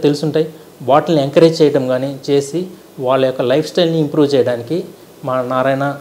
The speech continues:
general hospital and super specialty హాస్పిటల్లో geriatric విభాగం అనేది ఉంది. దాంట్లో physiotherapy కూడా one of the పార్ట్‌గా మేము చేస్తాం. వీటన్నిటితో పాటు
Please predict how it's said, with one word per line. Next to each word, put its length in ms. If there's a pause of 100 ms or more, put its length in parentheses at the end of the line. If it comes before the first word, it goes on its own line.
(320)
general 300
hospital 440 (400)
and 160
super 280
specialty 500
హాస్పిటల్లో 500 (580)
geriatric 500 (140)
విభాగం 400
అనేది 260 (380)
ఉంది. 180 (280)
దాంట్లో 340
physiotherapy 580
కూడా 140 (540)
one 140
of 120
the 60 (120)
పార్ట్‌గా 360 (100)
మేము 160 (140)
చేస్తాం. 320 (640)
వీటన్నిటితో 540 (100)
పాటు 260